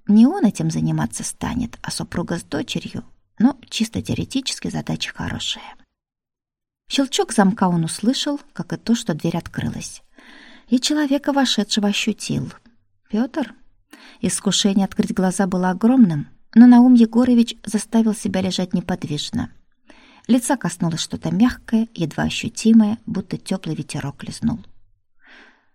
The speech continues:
«Ну что, спят?» Этот голос принадлежал доктору.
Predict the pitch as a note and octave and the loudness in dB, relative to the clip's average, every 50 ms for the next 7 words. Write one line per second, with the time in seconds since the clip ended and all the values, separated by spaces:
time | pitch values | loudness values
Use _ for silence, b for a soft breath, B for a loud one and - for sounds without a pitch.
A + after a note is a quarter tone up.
0 | b _ _ - G3+ G#3+ - - - - - - F3 - - - - - - - | b _ _ -10 -10 -8 -6 -8 -8 -8 -10 -12 -12 -12 -12 -16 -18 -18 -12 -6
1 | - G3+ A3+ B3 - - - - - _ _ _ _ _ _ _ - B3 B3 C4 | -4 -2 -2 -2 -4 -10 -20 -20 -20 _ _ _ _ _ _ _ -4 -4 -2 -2
2 | A#3 A#3 G3 - A3+ B3 B3+ C4+ C4 - - - F#3 F#3+ F3 E3+ - E3+ - F#3 | -2 -4 0 2 4 4 4 2 -2 -8 -8 -4 -2 -2 -2 -2 -4 -6 -6 -6
3 | F#3 F#3+ G3 - D#3+ - - - - - D#3 C#3 | -6 -8 -6 -8 -10 -10 -10 -12 -10 -8 -8 -10